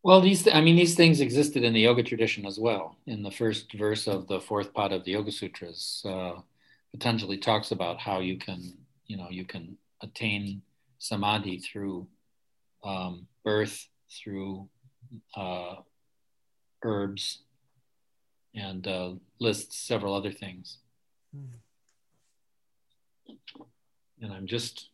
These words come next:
Speaker 1: curious enough about what it actually s-, says to actually look it up. Of course, there's an app for that.
Speaker 2: Oh, there is? What's the name?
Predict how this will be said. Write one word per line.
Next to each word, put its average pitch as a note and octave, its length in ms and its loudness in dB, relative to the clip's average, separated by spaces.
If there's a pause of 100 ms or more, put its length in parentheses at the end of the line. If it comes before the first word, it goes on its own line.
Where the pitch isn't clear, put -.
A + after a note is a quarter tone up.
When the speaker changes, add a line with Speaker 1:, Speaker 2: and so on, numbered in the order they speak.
Speaker 1:
curious A2 480 0
enough G2+ 260 -6
about F#2 280 -10
what G2+ 120 -8
it G2 100 -8
actually G2+ 320 -6
s-, - 260 -14 (200)
says G2 280 -10
to - 200 -14
actually G2 280 -12
look G2+ 160 -14
it F#2+ 80 -8
up. F2+ 180 -12 (640)
Of A2 140 -6
course, A#2+ 280 2
there's G#2 220 0
an G2+ 120 -6
app A2 340 0
for - 200 -14
that. F2+ 400 -14 (420)
Speaker 2:
Oh, E3 140 -2
there A#2+ 220 -10
is? - 320 -16 (160)
What's D3+ 220 -18
the E3+ 60 -20
name? F#3 320 -20